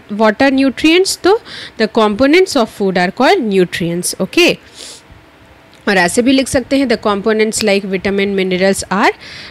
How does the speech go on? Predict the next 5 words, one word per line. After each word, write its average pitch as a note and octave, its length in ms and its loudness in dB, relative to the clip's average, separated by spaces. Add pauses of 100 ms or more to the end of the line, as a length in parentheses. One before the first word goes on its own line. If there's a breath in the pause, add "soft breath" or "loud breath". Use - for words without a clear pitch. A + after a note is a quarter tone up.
(120)
uh, F#3+ 280 0 (400)
uh, F3+ 340 2 (680)
of G#3 120 2 (120)
food G3+ 400 0
are G#4 80 2